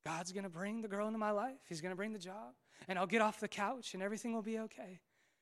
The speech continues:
Can I give you a new picture of what waiting looks like this morning? You serve while you wait.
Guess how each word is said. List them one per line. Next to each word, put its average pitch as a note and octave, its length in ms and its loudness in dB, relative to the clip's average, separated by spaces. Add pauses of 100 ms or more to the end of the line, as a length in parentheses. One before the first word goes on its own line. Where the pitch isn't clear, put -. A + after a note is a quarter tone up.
(160)
Can F#3 100 4
I G#3+ 80 8
give A#3 140 2
you A3 80 4
a - 20 6
new A3 140 2
picture G#3 320 2
of F3 80 2
what E3+ 120 4
waiting F3+ 320 2
looks F#3 220 -6
like F3+ 300 -8
this - 180 -6
morning? F3+ 320 -4 (1160)
You D3 100 -6
serve F3 420 0
while D3 140 -2
you C#3+ 180 -6
wait. D3 600 -10